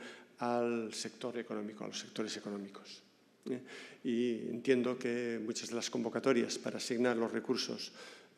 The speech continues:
eh, a estas áreas ya se lanzaron en, en el veintiuno, muchas de ellas están lanzando en el año dos mil veintidós, y el nivel de ejecución, eh, que vemos desde Europa es rela-,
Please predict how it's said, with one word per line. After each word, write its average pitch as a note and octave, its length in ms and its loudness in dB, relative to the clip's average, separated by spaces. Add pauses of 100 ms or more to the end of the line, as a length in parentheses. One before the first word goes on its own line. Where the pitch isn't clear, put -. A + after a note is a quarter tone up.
eh, B2 160 -10
a A#2+ 120 -6
estas - 380 -4
áreas A#2+ 320 4
ya A#2 180 4
se - 180 -2
lanzaron B2 500 2
en, A#2 340 0
en A2+ 120 -2
el A2 60 -2
veintiuno, A#2 460 0
muchas A#2 360 -2
de A#2 80 0
ellas A2+ 160 0
están A#2 200 0
lanzando A2 340 -2
en A2 60 -2
el A2 60 0
año G#2+ 200 -2
dos G#2+ 140 -8
mil A2+ 100 4
veintidós, A2+ 520 -2 (600)
y C3 260 4 (580)
el C3+ 120 8
nivel C3+ 240 10
de B2+ 60 8
ejecución, B2+ 640 2 (160)
eh, A2 580 -6
que B2+ 120 0
vemos C3 320 10
desde A2 180 -4
Europa A#2 400 -2
es B2+ 160 -2
rela-, A#2 260 2